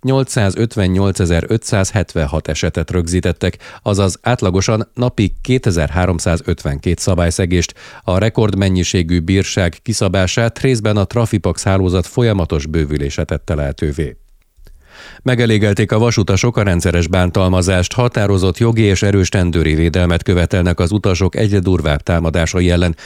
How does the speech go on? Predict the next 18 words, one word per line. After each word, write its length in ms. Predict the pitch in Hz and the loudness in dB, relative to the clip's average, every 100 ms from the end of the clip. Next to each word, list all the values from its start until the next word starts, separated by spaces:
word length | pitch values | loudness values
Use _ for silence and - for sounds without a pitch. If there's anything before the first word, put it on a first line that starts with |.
| - - | -12 -2
közölte 360 | 113 104 101 | 0 2 2
a 40 | 101 | 0
vasutasok 580 | 104 95 85 73 78 | 0 0 -2 -2 -4
szakszervezete. 840 | - 90 - 92 82 85 87 90 78 - - - | -2 -2 0 0 0 0 0 0 -2 -6 -20 -6
Meleg 280 | 120 117 110 | -2 0 2
János 280 | 107 107 113 | 2 2 2
elnök 240 | 110 104 | 0 0
szerint 280 | - 107 101 | 0 0 2
a 40 | |
helyzet 300 | 104 98 107 | 2 2 0
nem 100 | 123 | 0
csak 200 | 120 110 | -2 -2
végtelenül 520 | 110 110 110 90 85 | 0 0 0 0 0
elkeserítő, 640 | 90 98 - 85 87 85 107 | 0 0 0 0 0 0 2
hanem 280 | 110 98 98 | 2 2 0
egyre 260 | 104 101 82 | -2 0 0
veszélyesebb 600 | 69 - 80 78 90 82 | -2 -2 0 0 0 0
is. 140 | 85 | -2